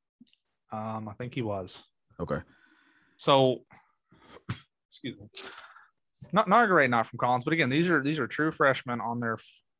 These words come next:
Speaker 1: on the road against a good team in their first conference, uh, road game. So, you know, you're not expecting,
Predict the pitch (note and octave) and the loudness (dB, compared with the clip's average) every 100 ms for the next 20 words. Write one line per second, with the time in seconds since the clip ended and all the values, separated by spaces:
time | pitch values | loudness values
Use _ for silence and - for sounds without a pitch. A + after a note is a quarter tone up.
0 | - B2+ B2+ B2+ B2 A#2+ A#2 A2+ A#2 A#2+ | -4 0 4 6 6 4 0 -2 0 0
1 | B2+ A#2 A2 G#2+ - A2 G#2+ G#2+ - A#2+ | 0 -2 -2 -4 -4 -4 -2 -4 -2 2
2 | A2+ A2 - - _ _ - _ _ _ | 4 2 -4 -10 _ _ -20 _ _ _
3 | - B2+ A2 A2+ G2 - G#2+ G2+ G#2 A2+ | -2 0 0 -2 -8 -4 0 0 0 -2
4 | G#2+ G#2 G2 G2 G#2+ G#2+ A2 C3 B2+ B2+ | -4 -6 -10 -8 -6 -6 -6 -8 -8 -6
5 | C#3+ A#2 A2 - A#2+ A#2+ A2 G#2+ | -4 -4 -6 -6 -6 -6 -10 -10